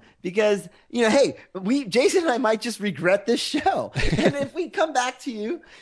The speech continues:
Speaker 1: in a couple of weeks' time, 'cause we won't be doing the show next week, 'cause I am on, going on vacation. This is the eve of me leaving to go to Boca Raton.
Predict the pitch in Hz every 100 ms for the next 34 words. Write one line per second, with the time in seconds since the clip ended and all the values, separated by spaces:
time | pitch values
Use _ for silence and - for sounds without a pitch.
0 | - 240 247 247 247 254 240 220 - 180
1 | 180 185 160 170 190 196 170 160 135 123
2 | 127 120 113 - 120 113 143 143 143 127
3 | 139 208 202 175 143 147 147 123 143 131
4 | 117 151 170 175 151 - 202 226 190 170
5 | 175 165 165 156 147 135 127 113 160 165
6 | 131 120 127 90